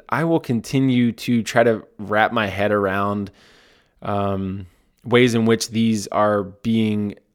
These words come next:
used by me and ways that I can, um, continue to share them so that they might bring some value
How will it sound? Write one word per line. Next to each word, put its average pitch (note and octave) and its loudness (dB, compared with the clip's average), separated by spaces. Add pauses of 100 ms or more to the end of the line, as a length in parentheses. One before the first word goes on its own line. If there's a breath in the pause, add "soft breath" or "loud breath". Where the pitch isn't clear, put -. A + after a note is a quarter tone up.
(420)
used A#2 2
by F#2+ 2
me C#3+ 0
and G#2+ -4
ways G#2 0
that G#2 -2
I G2 0
can, F#2+ -8 (480 soft breath)
um, F2+ -8 (360)
continue G#2+ -2
to F#2+ -4
share G#2+ 2
them G2 -2 (460)
so - -4
that G2 -2
they G#2 -2
might G2+ -2 (240)
bring G#2 -2
some G2+ -6
value F#2+ -2